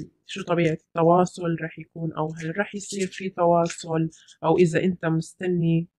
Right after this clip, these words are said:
لخبر من هالشخص، هل رح يجيك خبر من هالشخص؟ لأنه مبين إنه، آه، أنت مستني، عم تنتظر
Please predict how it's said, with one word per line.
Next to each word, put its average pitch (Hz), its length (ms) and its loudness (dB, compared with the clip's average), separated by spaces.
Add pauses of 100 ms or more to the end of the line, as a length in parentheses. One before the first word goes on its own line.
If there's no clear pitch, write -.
(180)
لخبر 175 540 2
من 160 140 -2
هالشخص، 165 480 -10
هل 180 320 -6
رح 170 140 -8
يجيك 175 300 -2
خبر 180 320 2
من 175 160 2
هالشخص؟ 185 440 -6
لأنه 170 220 2
مبين 185 400 2
إنه، 185 380 -4 (880)
آه، 170 260 6 (100)
أنت 180 220 -8
مستني، 165 640 -4 (1040)
عم 165 100 4
تنتظر 208 840 8